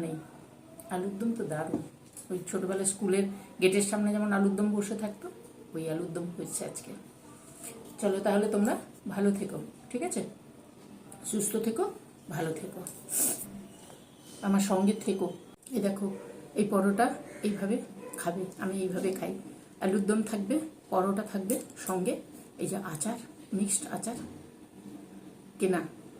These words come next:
দারুণ হয় খেতে। এইভাবে খেলে না, গরম গরম পরোটা আচার দিয়ে বা এই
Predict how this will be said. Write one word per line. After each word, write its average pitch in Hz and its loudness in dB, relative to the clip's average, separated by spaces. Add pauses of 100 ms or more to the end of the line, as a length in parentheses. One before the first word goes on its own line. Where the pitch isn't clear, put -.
(400)
দারুণ 160 0
হয় - -8
খেতে। 175 -8 (800)
এইভাবে 185 2 (100)
খেলে 190 2
না, 311 6 (180)
গরম 175 2
গরম 190 0
পরোটা 175 -2 (440)
আচার 170 -2 (100)
দিয়ে 196 2 (240)
বা 156 -4 (140)
এই 180 0